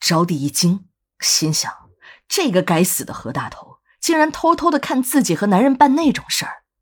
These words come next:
真他妈的变态！”招娣转念一想，这个时候正是自己复仇大计正在实施的时候，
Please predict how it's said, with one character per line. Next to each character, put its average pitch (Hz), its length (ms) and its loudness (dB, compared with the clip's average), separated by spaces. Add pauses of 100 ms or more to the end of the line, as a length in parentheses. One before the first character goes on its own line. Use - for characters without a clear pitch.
(120)
真 294 280 -4
他 - 160 -6
妈 135 120 -8
的 - 80 -14
变 131 220 -4
态！” - 300 -14 (840)
招 175 220 4
娣 180 120 6
转 131 240 -2
念 170 200 4
一 147 40 0
想， - 220 -6 (560)
这 320 240 2
个 233 80 4
时 214 220 2
候 226 240 4 (120)
正 220 220 4
是 190 100 2
自 185 200 0
己 147 100 0
复 196 260 -2
仇 180 220 -2
大 190 220 -2
计 190 180 -4
正 202 160 2
在 147 80 -4
实 131 240 -2
施 277 260 0
的 285 80 2
时 - 200 -4
候， - 240 -18